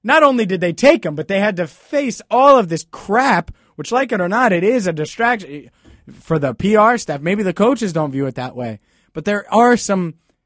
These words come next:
distractions that come along, some negative things that you have to do, a, a few more hoops that you have to jump through when you draft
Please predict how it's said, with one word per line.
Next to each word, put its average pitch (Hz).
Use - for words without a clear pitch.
distractions 165
that 175
come 208
along, 180
some 143
negative 190
things 226
that 175
you 170
have 170
to 151
do, 214
a, 165
a 143
few 214
more 190
hoops 202
that 196
you 175
have 165
to 143
jump 220
through 160
when 160
you 170
draft 214